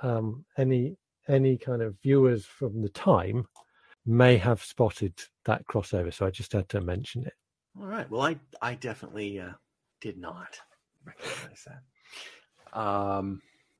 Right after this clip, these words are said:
Speaker 2: all right. Well, next time we're gonna be looking at a two-parter, the series finale or season finale, depending on how you wanna look at that. Uh, episodes nine and ten, The Bureau of Weapons and A Cage for Satan.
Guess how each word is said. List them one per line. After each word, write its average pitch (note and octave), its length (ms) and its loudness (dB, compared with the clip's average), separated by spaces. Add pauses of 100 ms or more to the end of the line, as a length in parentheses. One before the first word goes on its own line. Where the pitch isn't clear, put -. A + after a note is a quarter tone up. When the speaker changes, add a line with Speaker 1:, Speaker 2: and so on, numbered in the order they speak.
Speaker 2:
all C#4 160 12
right. D4+ 200 10
Well, F3 280 8 (280)
next - 300 0
time D3+ 420 6
we're - 480 0
gonna D3 120 -2
be C#3 80 0
looking D3+ 240 0
at C3+ 100 2
a A#2 60 -4
two-parter, E3+ 840 -2
the - 80 -10
series D3 960 -2 (100)
finale B2 840 -4
or - 240 -14
season F#2 360 -10
finale, G2+ 380 -6
depending - 320 -18
on - 60 -14
how G3+ 60 -8
you G3+ 100 -4
wanna B2+ 100 -2
look E3+ 140 0
at - 40 -12
that. C4+ 200 2 (500)
Uh, C3+ 460 10 (840)
episodes D3+ 500 0
nine E3 240 4
and D#3 100 -2
ten, F#3 280 4
The C3+ 60 -2
Bureau C3+ 540 2
of A2 120 -4
Weapons C3 640 -2 (320)
and A2 180 -6
A - 140 -8 (100)
Cage D3+ 680 -6
for - 140 -14
Satan. - 880 -6